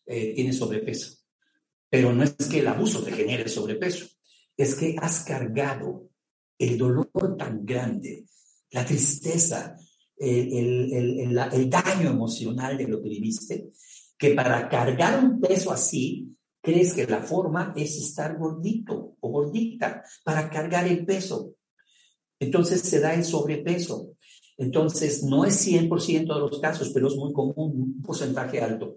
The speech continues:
Entonces, si sabemos que ese es el problema, vamos a ir a ese inconsciente y vas a ir al momento, puedes hacer una línea de la vida, donde vas a regresar al momento del evento, vas a perdonar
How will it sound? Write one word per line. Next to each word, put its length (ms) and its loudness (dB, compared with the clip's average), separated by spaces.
Entonces, 760 2
si 180 0
sabemos 520 2
que 80 -2
ese 140 0
es 100 -2
el 140 -4
problema, 600 -2
vamos 440 2
a 80 0
ir 200 0
a 80 0
ese 180 -4
inconsciente 840 -4
y 120 -4
vas 260 -2
a 300 -2
ir 280 2
al 140 -2
momento, 540 -2
puedes 220 -4
hacer 220 -4
una 140 -2
línea 300 0
de 100 0
la 100 -6
vida, 400 -4
donde 280 0
vas 200 0
a 80 -2
regresar 440 -4
al 160 0
momento 720 -2
del 180 -4
evento, 540 -6
vas 400 -2
a 160 -4
perdonar 1160 -2